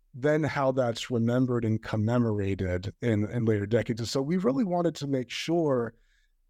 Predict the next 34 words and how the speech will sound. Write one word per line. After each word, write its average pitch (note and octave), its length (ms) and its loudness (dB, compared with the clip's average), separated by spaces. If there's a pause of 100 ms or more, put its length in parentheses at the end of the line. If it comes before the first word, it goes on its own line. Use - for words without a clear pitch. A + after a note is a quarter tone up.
and D3 120 0
we D3 80 2
thought E3+ 220 2
we D3+ 100 0
could B2+ 140 -4
do D#3 100 2
this C#3+ 220 0
with C3+ 140 -4
an B2+ 100 -2
edited A#2 320 -2
volume. B2 340 2
It A2 80 -4
would D#3 120 0
have C#3+ 60 0
been A#2+ 100 0
hard B2+ 260 0
for A2+ 100 -6
a G2+ 60 -2
single A2+ 280 0
person A2 300 -4
to G2 60 -4
write A#2+ 260 4
this. - 380 -8 (340)
Uh, A#2 300 2 (120)
the C3+ 140 0
edited D#3 280 2
volume C#3 400 2
provides A#2+ 500 0
a A#2 80 -2
way A2+ 260 2
for G#2 240 -4
people B2 400 -2
of G#2+ 160 -4
different C3 480 0